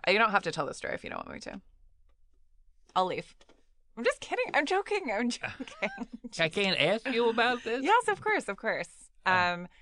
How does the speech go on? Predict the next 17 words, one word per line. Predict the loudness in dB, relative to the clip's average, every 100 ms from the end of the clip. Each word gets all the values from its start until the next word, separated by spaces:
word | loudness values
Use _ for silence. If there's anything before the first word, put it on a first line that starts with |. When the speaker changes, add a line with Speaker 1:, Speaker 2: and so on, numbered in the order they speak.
| 0
Speaker 1:
yeah, | 4 4
he's, | 4 -4 -8 -14 _
he's, | -12 -6 -6 -6 -12 -16 -20 -20 -20 -20 _ _ _ -20 -14 -8 0
I, | 2 2 0
it, | 0 2 0
when | 2 2
I, | 2 2
when | 2
I | 4
saw | 4 2
him | 2
in | 0
person, | 0 -2 0 -4 -4 -2
it | -2 0
was | -2
like | 0 0 -2 -6
seeing, | -8 -6 -4 -6 -8 -12